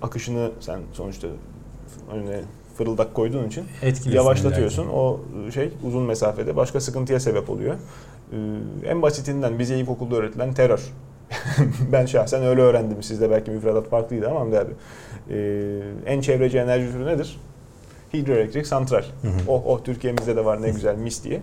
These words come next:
Speaker 1: Halbuki en berbat enerji, e, üretme sistemi belki hidroelektrik. Tabiatın canını okuyor.
Speaker 2: Evet.
Speaker 1: Su altında bıraktığın alanda ne, e, şey kalıyor, oraya özgü bitki türü kalıyor, ne hayvan. E,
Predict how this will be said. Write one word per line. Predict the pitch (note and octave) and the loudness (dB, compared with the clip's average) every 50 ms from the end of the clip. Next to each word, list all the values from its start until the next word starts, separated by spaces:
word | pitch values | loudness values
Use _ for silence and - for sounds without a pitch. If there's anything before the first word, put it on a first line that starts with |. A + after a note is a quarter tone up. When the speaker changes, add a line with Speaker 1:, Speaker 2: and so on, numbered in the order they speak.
| - - - - - | -6 -14 -16 -10 0
Speaker 1:
Halbuki | - C3+ C3 A#2 A2+ A2+ D3 | 2 2 2 2 0 0 0
en | C#3 D#3 E3 D#3+ | 0 2 4 6
berbat | D#3+ B2+ A#2 A2+ A2+ | 6 6 6 4 2
enerji, | G#2+ G#2 G#2 G#2 G2 G2 G2 | 2 -2 -2 -4 -4 -4 -6
e, | G2+ G2+ F#2+ - - - - D#2 D#2 B1+ D2 | -6 -6 -8 -12 -18 -16 -16 -14 -12 -8 -2
üretme | G#2+ A2 G#2+ G#2 G2+ G2 | -2 -2 -2 -4 -8 -10
sistemi | F#2+ G2 G#2+ G#2 G2+ G2 | -10 -8 -8 -8 -4 -2
belki | G2 F#2+ F#2+ F#2+ G2 F#2+ F#2+ G2 | -2 -2 -2 -4 -8 -12 -10 -10
hidroelektrik. | F#2+ G#2 G2+ G2 G2 G2 - D3+ G3 - - - - - - - - - - | -6 -4 -2 -2 -4 -4 -6 -8 -8 -8 -12 -18 -20 -20 -18 -18 -18 -8 0
Tabiatın | - C3+ C3 A2+ G2 - C3 C3+ | 0 2 2 2 0 0 0 2
canını | A#2+ B2+ A#2+ C3+ D#3+ | 2 2 2 2 2
okuyor. | F3+ E3+ - - G#2 F#2 - - - - - | 0 -2 0 0 0 0 -2 -6 -10 -4 0
Speaker 2:
Evet. | A2 G#2+ G2 | 2 2 2
Speaker 1:
Su | F2+ - - A#2 | 0 2 4 4
altında | G#2+ G#2 G#2+ A2 G#2 G2+ | 4 4 2 -2 -2 0
bıraktığın | G#2 G#2+ G#2 G2+ - - A2+ | 2 2 2 2 0 -4 -2
alanda | G#2+ G#2 G2+ F#2+ G2+ G2+ B2 C#3 C#3+ - C3+ | 0 0 0 -2 0 -2 -2 -2 -2 -4 -6
ne, | A#2 A#2 | -6 -6
e, | A#2 A#2 - - - - - F#2+ F#2 F#2+ F2+ F2+ F2+ - | -6 -6 -8 -12 -14 -12 -12 -10 -10 -10 -12 -12 -10 -2
şey | - A2+ A2+ | 0 0 0
kalıyor, | - G#2 G2+ G2 G2 - - - - - - - - - - - - - - - - | 2 0 -2 -2 -2 -4 -4 -6 -12 -18 -20 -20 -20 -18 -18 -18 -20 -20 -20 -16 -6
oraya | - A2 G#2+ G#2+ G#2 | 0 2 4 4 4
özgü | G#2 G#2+ G#2+ G2+ G2+ G#2 | 4 2 2 -2 -4 -4
bitki | G#2 G#2+ - B2 A#2 | -6 -4 -6 -6 -4
türü | - A#2 A2+ A2+ | -2 -2 -2 0
kalıyor, | - G2 G2 A2 A2+ B2 | -2 -2 -2 -2 -4 -2
ne | A#2+ A2+ A2 - - - A2+ | -2 -4 -4 -6 -10 -10 -2
hayvan. | A#2 A2 G#2 A2 - - - - - - - - - - - - - - | -2 0 0 0 -2 -4 -10 -18 -20 -20 -20 -20 -18 -18 -20 -16 -8 -4
E, | G#2+ G#2+ G#2 G#2 G#2 G#2 | -2 -2 0 -2 -2 -4